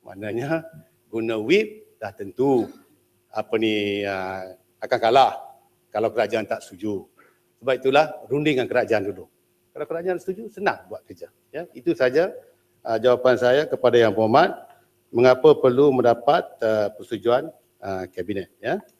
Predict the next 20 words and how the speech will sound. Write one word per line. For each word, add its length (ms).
Kemudian, 640
ah, 560
ah, 160
Yang 160
Berhormat 320
juga 400
bertanya 880
berkenaan 320
dengan 240
pegawai 640
penyelidik 640
kepada 400
setiap, 560
ah, 240
ahli 240
parlimen. 640
Untuk 320
makluman 400
Yang 160
Berhormat 560